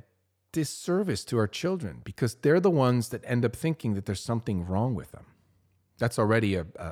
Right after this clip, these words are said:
a concept that you, we can't, that's not a, a conspiracy. Kids actually do feel there's something wrong with them, that they're abnormal, that they're broken. There's tons of research on that. So again, back to this,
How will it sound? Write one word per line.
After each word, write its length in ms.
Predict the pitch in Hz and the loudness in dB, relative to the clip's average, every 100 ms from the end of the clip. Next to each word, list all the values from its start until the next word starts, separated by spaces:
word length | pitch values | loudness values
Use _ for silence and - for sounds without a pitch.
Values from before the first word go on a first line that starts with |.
| 80 | -10
a 60 | |
concept 600 | 87 - 113 104 90 76 | -10 -4 -4 -4 -8 -12
that 160 | - 80 - | -12 -12 -14
you, 420 | 78 87 90 95 | -18 -16 -10 -6
we 160 | 113 | -4
can't, 320 | 101 - 151 120 | -4 -4 -4 -2
that's 180 | 117 | -2
not 120 | 165 123 | 0 -2
a, 100 | 87 - _ _ _ _ - | -2 -8 _ _ _ _ -14
a 80 | - | -6
conspiracy. 840 | - 113 - - 135 110 - - - _ _ - - - _ | 0 0 -2 -8 -6 -8 -12 -18 -20 _ _ -20 -20 -20 _
Kids 280 | - 143 139 - | -2 -2 -2 -4
actually 420 | 131 - 156 113 | -4 -2 -2 -2
do 300 | 95 120 151 | 0 0 0
feel 360 | - 131 123 | 0 0 2
there's 220 | 110 104 - | 2 0 -4
something 320 | 110 104 101 | -6 -4 -2
wrong 280 | 98 101 110 | 0 2 0
with 140 | 92 | -2
them, 160 | 95 90 | -6 -8
that 140 | 85 | -8
they're 180 | 90 - | -10 -8
abnormal, 500 | 101 98 101 104 92 | -8 -2 0 0 -2
that 140 | 82 82 | -6 -10
they're 140 | 87 | -8
broken. 500 | 82 92 107 82 - - _ _ _ _ - | 0 0 0 -4 -14 -20 _ _ _ _ -10
There's 160 | 95 | -10
tons 340 | - - 196 127 | -8 -2 0 0
of 80 | |
research 380 | 90 82 - 64 | -2 -4 -12 -16
on 100 | 65 | -16
that. 160 | 55 50 _ _ _ _ _ _ _ _ _ _ _ - - - - - - - - _ | -16 -20 _ _ _ _ _ _ _ _ _ _ _ -20 -20 -20 -20 -20 -20 -20 -20 _
So 420 | - - 170 165 - _ _ _ - | -2 4 6 6 0 _ _ _ -4
again, 400 | 131 180 170 107 | 0 4 4 2
back 360 | 90 117 160 | 2 0 0
to 160 | - 175 | 0 2
this, 420 | 139 117 - - | 2 0 -2 -16